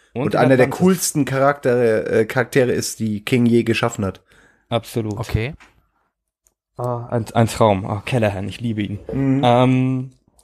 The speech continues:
Speaker 1: Shining ist auch ein un-, so viel besser als jede Verfilmung. Ist
Speaker 2: Lese
Speaker 1: das
Speaker 2: ich jetzt
Speaker 1: Buch zu
Speaker 2: gerade.
Speaker 1: Shining.
Speaker 2: <laughs> Und es ist
Speaker 1: Ich merk
Speaker 2: wirklich
Speaker 1: schon.
Speaker 2: gut.
Speaker 1: Es
Speaker 2: Ja,
Speaker 1: ist
Speaker 2: es ist,
Speaker 1: wirklich
Speaker 2: ich bin genau drin. Ich bin genau, ich hab Carrie gelesen, dann Bla-, Brennen muss Salem und jetzt bin ich bei Shining, weil wir es chronologisch durchgehen.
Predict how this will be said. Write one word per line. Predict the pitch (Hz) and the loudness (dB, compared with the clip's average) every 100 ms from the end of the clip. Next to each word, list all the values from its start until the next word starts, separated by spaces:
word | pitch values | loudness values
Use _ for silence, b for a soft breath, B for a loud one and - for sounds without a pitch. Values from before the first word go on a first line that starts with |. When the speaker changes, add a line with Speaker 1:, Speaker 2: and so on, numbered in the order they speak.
| _ | _
Speaker 1:
Shining | 123 - 135 143 160 131 | -8 -4 2 2 4 2
ist | 120 | -2
auch | 135 | -4
ein | 135 | -2
un-, | 185 147 - | 0 -2 -2
so | 117 180 | 0 0
viel | - 165 | 0 -2
besser | 143 156 - 151 | 0 0 2 2
als | 139 - - | 2 -2 -10
jede | 127 123 175 165 | -6 0 0 2
Verfilmung. | 156 - 151 147 120 120 | -4 -2 -2 0 -2 0
Ist | 113 | 0
Speaker 2:
Lese | 127 | 2
Speaker 1:
das | 135 | 0
Speaker 2:
ich | 113 | 0
jetzt | 156 170 | 0 0
Speaker 1:
Buch | |
zu | 131 | 2
Speaker 2:
gerade. | 131 131 117 | 2 2 -2
Speaker 1:
Shining. | 107 98 101 - 160 - | -4 -6 -6 -2 -2 -2
Speaker 2:
<laughs> | 214 302 - - 135 | -2 -2 -4 -2 0
Und | 175 | 0
es | 190 | 0
ist | 214 | -2
Speaker 1:
Ich | 147 | 0
merk | 156 202 | 2 2
Speaker 2:
wirklich | 185 | 2
Speaker 1:
schon. | 113 | 0
Speaker 2:
gut. | 226 127 - B B B - | -2 -6 -10 B B B 0
Speaker 1:
Es | |
Speaker 2:
Ja, | 180 | 2
Speaker 1:
ist | 190 | 4
Speaker 2:
es | 165 | 2
ist, | 214 | 0
Speaker 1:
wirklich | 175 180 | -2 -2
Speaker 2:
ich | |
bin | 208 190 | -2 0
genau | 190 175 185 | 2 4 2
drin. | 147 175 | 2 0
Ich | 135 | -2
bin | 156 | -2
genau, | 156 143 | -2 -2
ich | 127 | -2
hab | 151 | -6
Carrie | - 151 180 180 | -2 -2 0 -2
gelesen, | 175 175 180 185 | -2 -2 0 0
dann | 143 139 | 0 0
Bla-, | 135 123 120 | 0 -2 0
Brennen | 120 139 | -2 0
muss | 135 123 | 0 0
Salem | 113 131 156 131 | 2 4 2 0
und | 117 | -2
jetzt | 120 120 - | -2 -2 -4
bin | 131 | -4
ich | |
bei | 123 | -4
Shining, | 120 127 127 107 | 0 0 0 -2
weil | 104 104 | -4 -6
wir | |
es | 101 | -6
chronologisch | - 110 117 127 123 | -4 -2 0 -2 -2
durchgehen. | 113 123 - 101 | -4 -4 -6 -10